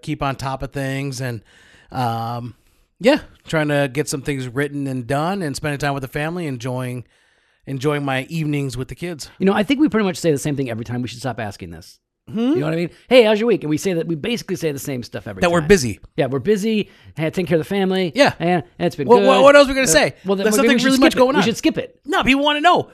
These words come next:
Speaker 2: No, they don't. It's
Speaker 1: Actually,
Speaker 2: the
Speaker 1: you know
Speaker 2: same
Speaker 1: what?
Speaker 2: thing.
Speaker 1: Someone today, I wanna say a dear brother,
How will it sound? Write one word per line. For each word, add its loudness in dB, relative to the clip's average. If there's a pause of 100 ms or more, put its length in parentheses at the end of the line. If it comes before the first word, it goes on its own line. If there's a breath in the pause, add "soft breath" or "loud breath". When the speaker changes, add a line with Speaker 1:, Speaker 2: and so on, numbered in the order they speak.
Speaker 2:
No, 2
they 2
don't. 2
It's 6
Speaker 1:
Actually, -2
Speaker 2:
the -
Speaker 1:
you -4
know 2
Speaker 2:
same 2
Speaker 1:
what? 4
Speaker 2:
thing. -2
Speaker 1:
Someone -2
today, -6 (580)
I -12
wanna -6
say -6
a -6
dear -2
brother, -4